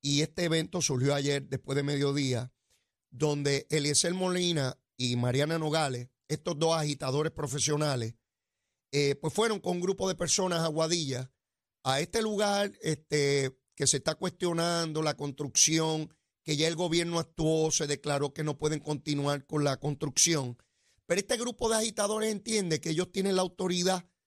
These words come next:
para meterse en las propiedades y hacer lo que les dé la gana. Y hay unos videos, tengan cuidado con los videos.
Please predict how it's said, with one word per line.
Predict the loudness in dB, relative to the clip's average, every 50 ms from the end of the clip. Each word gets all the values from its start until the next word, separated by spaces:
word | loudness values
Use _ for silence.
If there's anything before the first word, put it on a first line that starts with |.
| _ _ _ _ _ -4
para | -2 -2 0 0 0 -2 -2 -2
meterse | -2 -4 -4 -2 -2 0 2 2 2
en | 2
las | -2 -2
propiedades | -2 -6 -6 -2 -2 -2 0 0 0 0 0
y | 0
hacer | 0 0 0 0
lo | -2 -2
que | -2 -2
les | -2 0 0
dé | 0
la | 0 0 0
gana. | -2 -2 -2 -2 -4 -6 -8 _ _ _ _ _ _ _ _ _ _ -2
Y | 0 2
hay | 2 2
unos | 2 -2 -2 -2
videos, | 0 -2 0 2 2 2 2 0 -2 -4 -6 -14 _ _ _ _ _ _ _ _ _ _ _ _ _ _ _ _ _ _ _ _ -2
tengan | -2 0 0 0 -6
cuidado | -4 0 0 0 0
con | 0 -2 -2
los | -2 -2 -2
videos. | -2 0 0 0 0 0 -4